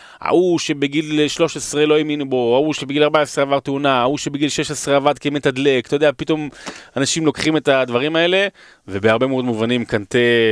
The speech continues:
הוא, אה, הוא אהב טיפוס, ואני מאוד מאוד, אה, אוהב אותו, ואנשים אחרי הכתבה של קנטה, בטח צעירים, אמרו, כאילו, אמ, "זה נתן לנו השראה".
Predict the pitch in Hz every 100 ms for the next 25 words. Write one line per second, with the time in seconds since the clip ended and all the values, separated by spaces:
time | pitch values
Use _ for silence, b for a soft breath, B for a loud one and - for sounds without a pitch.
0 | 107 104 101 104 104 104 101 107 110 110
1 | - - 139 131 - 98 98 98 98 98
2 | 95 107 113 104 98 92 95 95 107 127
3 | 135 143 131 101 98 95 - 135 135 123
4 | B B B B B - - 113 107 98
5 | 110 107 - 101 98 95 127 131 98 98
6 | 110 - - 104 98 113 151 170 165 B
7 | B B - _ 92 92 98 117 113 107
8 | 104 104 98 95 92 92 92 92 90 87
9 | 90 90 92 - - 85 107 110 107 135
10 | 131 117 - 101